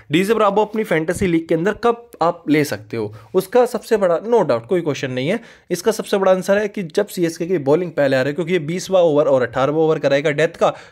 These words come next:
तो वही निकालेगा। दीपक चार की भी वही कहानी देता हूँ मैं, क्योंकि अगर सीएसके की पहले बॉलिंग आती है, मैंने आईपीएल में बहुत डीपली देखा है,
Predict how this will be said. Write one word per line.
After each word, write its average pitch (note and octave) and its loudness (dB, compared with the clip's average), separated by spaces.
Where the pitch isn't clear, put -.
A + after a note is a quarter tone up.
तो F#3 4
वही B2 -2
निकालेगा। A#2 -2
दीपक F#3+ 0
चार G3 2
की G#3 -4
भी G3 -2
वही F3+ 2
कहानी F3+ 0
देता F3 2
हूँ F3+ 2
मैं, F3+ 4
क्योंकि F3+ 0
अगर F3 0
सीएसके F3 -4
की F3+ -2
पहले E3 2
बॉलिंग E3 0
आती C3 -2
है, C3+ -10
मैंने B2+ -4
आईपीएल B2+ 0
में D#3+ 0
बहुत B2+ -6
डीपली C3+ -2
देखा B2 -2
है, F3+ 0